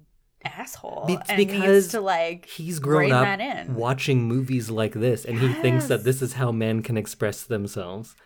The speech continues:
Speaker 2: is
Speaker 1: It's
Speaker 2: just by
Speaker 1: just
Speaker 2: being assholes.
Speaker 1: Yes.
Speaker 2: And that's cute. But he stops doing that and instead does it in way worse ways.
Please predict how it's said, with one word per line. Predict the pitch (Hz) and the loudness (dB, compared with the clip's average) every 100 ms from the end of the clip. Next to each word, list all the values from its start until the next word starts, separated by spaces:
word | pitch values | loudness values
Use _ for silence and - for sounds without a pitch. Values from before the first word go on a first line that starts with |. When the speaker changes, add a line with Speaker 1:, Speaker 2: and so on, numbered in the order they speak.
| - | -4
Speaker 2:
is | 127 | -2
Speaker 1:
It's | 113 | -2
Speaker 2:
just | - | -2
by | 120 | -2
Speaker 1:
just | 110 - | -2 -2
Speaker 2:
being | 113 110 | -2 -2
assholes. | 107 101 104 98 87 190 | -8 -8 -8 -8 -8 -6
Speaker 1:
Yes. | 254 403 | -6 -2
Speaker 2:
And | 151 127 | 0 2
that's | 117 120 | 0 -2
cute. | - - 202 113 - - - _ - - - - | -10 0 2 2 -2 -20 -20 _ -20 -20 -6 -2
But | 190 - - _ - | -2 -4 -16 _ -16
he | 202 214 | -6 -4
stops | 202 - 196 262 - | -4 -2 -4 -4 -4
doing | 220 175 139 | 2 2 2
that | 185 139 143 - | -2 0 -2 -2
and | 165 143 | -2 0
instead | 143 143 - 175 160 131 | -2 -2 -2 0 0 -2
does | 123 120 120 | -2 0 2
it | 135 139 | 0 0
in | 139 135 156 254 | -2 -4 -4 0
way | 294 302 294 269 254 240 | 2 4 4 2 2 0
worse | 233 220 247 254 254 226 - | -4 -4 -2 0 -2 -4 -10
ways. | 110 98 87 - - | -8 -8 -8 -10 -14